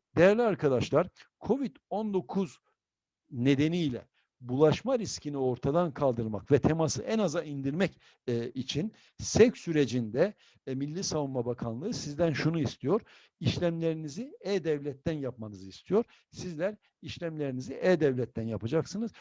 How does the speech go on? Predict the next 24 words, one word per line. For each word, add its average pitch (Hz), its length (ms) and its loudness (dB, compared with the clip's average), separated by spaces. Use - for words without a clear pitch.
Zorunlu 180 840 -2
olmadığı 123 760 2
müddetçe 127 840 2
de 185 180 4
askerlik 143 500 2
şubelerine 113 1000 -4
ne 175 60 -2
yapmayacaksınız? 110 840 -4
Gitmeyeceksiniz. 117 760 -6
Bu 226 180 -2
tüm 190 300 -4
kafileler 117 580 -2
için 226 340 -8
geçerli. 117 440 4
Evet 214 260 8
değerli 226 240 8
arkadaşlar, 135 560 4
yedek 170 400 4
subay 180 340 0
ve 185 60 2
yedek 180 360 2
az 175 160 8
subaylardan 131 840 4
eğer 151 400 8